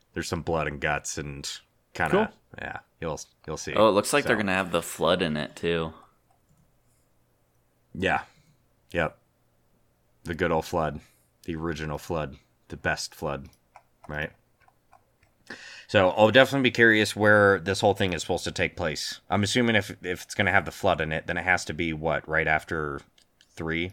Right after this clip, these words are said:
Speaker 1: or before three? Right?
Speaker 3: Um, the flood is in the second one, isn't it?
Speaker 1: Or is that in
Speaker 3: Is that when you're first introduced to the flood?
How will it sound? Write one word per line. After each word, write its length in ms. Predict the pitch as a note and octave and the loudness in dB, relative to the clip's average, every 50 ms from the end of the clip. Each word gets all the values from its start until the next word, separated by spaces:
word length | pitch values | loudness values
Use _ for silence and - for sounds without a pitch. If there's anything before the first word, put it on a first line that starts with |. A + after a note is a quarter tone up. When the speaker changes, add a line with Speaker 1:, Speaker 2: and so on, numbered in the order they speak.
| - _ - | -12 _ -8
Speaker 1:
or 160 | D2+ D2+ D2 | -8 -8 -8
before 360 | - D#2+ D#2 - - D#2 D#2 | -8 -10 -10 -8 -6 -6 -6
three? 300 | - - F#2 F#2 F#2+ G2 _ _ _ _ _ _ _ _ _ _ _ _ _ _ | -4 -4 -4 -4 -4 -6 _ _ _ _ _ _ _ _ _ _ _ _ _ _
Right? 280 | E2 E2+ F2+ - - - | -4 -2 -2 -2 -4 -4
Speaker 3:
Um, 800 | E2+ F2+ F#2 F#2 F#2 F2+ F2+ F2+ F2 F2 E2+ E2+ E2+ F2 E2+ - _ - | -4 -4 -2 -2 -2 -2 -2 -2 -4 -4 -6 -6 -8 -8 -12 -14 _ -8
the 100 | - - | -8 -8
flood 280 | - - A#2+ C#3+ D#3+ | -4 0 0 2 2
is 160 | E3+ C#3 G2 G#2 | 2 0 0 0
in 320 | G#2 G2+ F#2+ F#2 F2 F2 | 0 0 0 0 -2 -2
the 100 | E2+ D#2+ | -2 -2
second 380 | - - A2+ - - - D2+ D2+ | -2 -2 -2 -2 -2 -4 -6 -4
one, 300 | D#2+ D#2+ D#2 D#2 - - - _ _ _ - - | -4 -4 -4 -6 -8 -10 -16 _ _ _ -16 -12
isn't 220 | F#2+ G2 A2 A2+ | -10 -6 -6 -4
it? 140 | B2 C3 - - | -6 -6 -6 -8
Speaker 1:
Or 80 | E2+ | -8
is 80 | E2+ F2 | -6 -2
that 220 | G2 F#2+ F#2+ - - | -2 0 0 -2 -4
in 180 | F2+ F2 E2+ | -6 -6 -6
Speaker 3:
Is 80 | D#2 D#2 | -2 0
that 160 | A2 G2+ F2 | 0 0 0
when 80 | G#2+ G#2 | 0 -2
you're 80 | G2 | -4
first 300 | - - G2+ G2 G2 - | -2 0 -2 -2 -2 -2
introduced 480 | G#2 G3 - - G2+ G2+ G3 G3 - - | -6 -8 -8 -6 -6 -6 -6 -6 -6 -8
to 60 | A2 | -8
the 80 | G#2+ - | -8 -8
flood? 360 | - - A2 A2 A2 A2+ | -6 -2 -2 -2 -2 -2